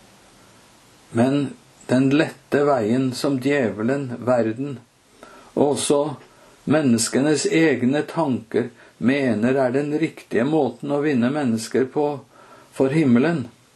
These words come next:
det er ikke den veien Jesus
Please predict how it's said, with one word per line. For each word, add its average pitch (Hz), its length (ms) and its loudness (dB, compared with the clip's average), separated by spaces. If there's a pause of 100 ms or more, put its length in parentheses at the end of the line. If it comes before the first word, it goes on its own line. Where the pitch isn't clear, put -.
(920)
det 123 540 0 (1500)
er 147 400 2
ikke - 380 -6 (580)
den 123 300 2
veien 113 480 0 (100)
Jesus 104 680 -2